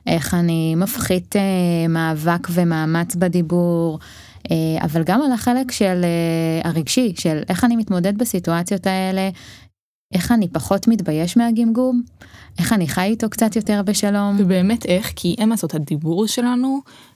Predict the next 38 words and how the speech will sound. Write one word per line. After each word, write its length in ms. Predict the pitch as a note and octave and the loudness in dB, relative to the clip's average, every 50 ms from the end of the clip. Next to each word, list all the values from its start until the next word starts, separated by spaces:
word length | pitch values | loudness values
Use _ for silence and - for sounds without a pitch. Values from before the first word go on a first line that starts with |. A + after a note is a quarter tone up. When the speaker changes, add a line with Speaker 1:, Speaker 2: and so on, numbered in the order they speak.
| _ - - | _ -8 -4
Speaker 2:
אה, 120 | E3 D3+ | -2 -2
מלבד 340 | D#3 D#3+ D3+ D3 F3+ F#3 G3 | -2 0 0 0 0 2 2
המראה, 500 | A3+ G3+ D3+ D3+ C3+ - - E3 G3 A#3+ C4+ | 2 2 2 0 -4 -2 0 0 0 0 0
זה 60 | A#3 | 0
הדבר 160 | F#3+ E3 F3+ | 0 0 0
הראשון 440 | G#3+ A#3 A3+ A3 - - G#3 A#3 B3+ | 0 0 -2 -4 -4 -2 -2 -2 -2
שבן 220 | A3 G#3+ F3+ F3 F3 | -2 -2 -2 -2 -2
אדם, 460 | E3 E3 D#3+ F#3+ G#3+ A#3 B3 B3 C4 | -2 -2 -2 -2 0 0 0 0 0
אה, 640 | C4 B3+ B3 B3 A#3+ A#3+ A#3 A#3 A#3 A#3 A#3 A3+ A3+ A3+ - - - | 0 0 0 0 0 0 0 0 0 0 -2 -2 -4 -6 -10 -14 -12
שרואה 360 | - - - F#3+ E3+ F3+ E3 - | -6 -2 -2 0 0 0 0 0
אותנו 340 | G3+ A3+ A#3 - A3+ A3 G#3 | -2 -2 -2 0 0 0 0
לראשונה 400 | G3 F#3 F3+ - - F3 F3+ G3+ | 0 -2 -4 -4 -2 -2 -2 -2
פוגש, 540 | - - E3+ D#3 D3 D3 D3+ F3+ - - - - D3 | -2 -4 -4 -4 -2 -2 -4 -4 -6 -8 -10 -6 -4
וזה 220 | C#3+ D3+ C#3+ D3+ | -2 -2 -2 -2
מלחיץ 640 | D3+ D3+ D3 - - - D4 D4+ A3 - - - - - - - - - - - - - | -2 -2 -4 -4 -4 -4 -4 -4 -4 -4 -6 -8 -8 -10 -18 -20 -20 -20 -20 -12 -6 -6
לחשוב 380 | F3+ - - - C4 B3+ A3 | -4 -2 -2 -2 0 0 0
על 80 | F#3+ F3 - | -2 -2 -2
איך 200 | - B3 B3 - | -2 -4 -2 -2
הבן 180 | A#3+ F3 F3 D#3+ | -2 -2 -2 -2
אדם 380 | E3 D#3+ D#3 G#3+ A#3 B3 A#3 G#3 | -2 -2 0 0 0 0 0 -2
יראה 240 | F3+ F3 F#3 G#3+ G#3+ | -2 0 -2 -2 -2
אותי 380 | G3 F3 F3 - G#3+ A3 A#3+ A3 | -2 -4 -4 -2 -2 -2 0 0
ומה 220 | G#3 F3+ F3 F#3+ | 0 0 0 0
הוא 100 | G3+ G#3 | 0 -2
יחשוב 400 | F3+ D#3+ - - - F#3+ F#3+ F3+ | -4 -6 -6 -4 -4 -4 -2 -2
עליי, 300 | E3 D#3 D#3+ F3+ G#3+ B3 | -2 -2 -2 -2 -2 -2
לפני 220 | A3+ A3 - A#3 A#3+ | -4 -2 -2 -2 -2
שהוא 100 | - A#3 | -2 -4
בכלל 240 | A#3 - B3 A#3+ | -4 -2 -2 -4
הכיר 240 | A#3 A3 - - A#3+ | -4 -4 -4 -4 -2
אותי 240 | G#3 G#3 G3+ - B3 | -2 -2 -2 -2 -2
ואת 100 | B3 A#3 | -2 -2
האישיות 300 | A3+ G#3+ - A3+ A#3+ A#3+ | -2 -2 -2 -2 -4 -2
שלי, 280 | - C#4+ A#3 E3 D3+ - - | -2 -2 -2 -2 -2 -2 -4
רק 160 | F#3 A3+ - | -4 -4 -4
על 80 | A3+ G#3+ | -4 -2
סמך 280 | - A3+ A3 A3 - | -2 -2 -2 -2 -2
זה 180 | A3+ C#4+ D4 | -4 -4 -4